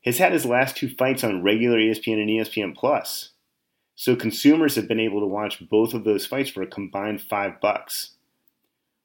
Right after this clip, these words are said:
Once you've been on the discount section, I mean, it takes a special matchup to get back into full-blown pay-per-view, and I'm not sure this matchup does it.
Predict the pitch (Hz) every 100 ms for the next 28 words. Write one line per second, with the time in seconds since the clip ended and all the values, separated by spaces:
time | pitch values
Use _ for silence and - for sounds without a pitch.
0 | _ - 127 135 156 123 120 120 127 120
1 | 87 - 123 127 139 95 - 92 - -
2 | 80 71 95 110 117 143 143 - 135 -
3 | 117 120 120 104 95 107 127 95 - 95
4 | 95 - 92 95 101 90 - 104 95 95
5 | 92 117 135 117 85 82 - _ _ _
6 | _ _ _ 107 107 123 139 - 135 127
7 | 131 127 113 92 110 143 -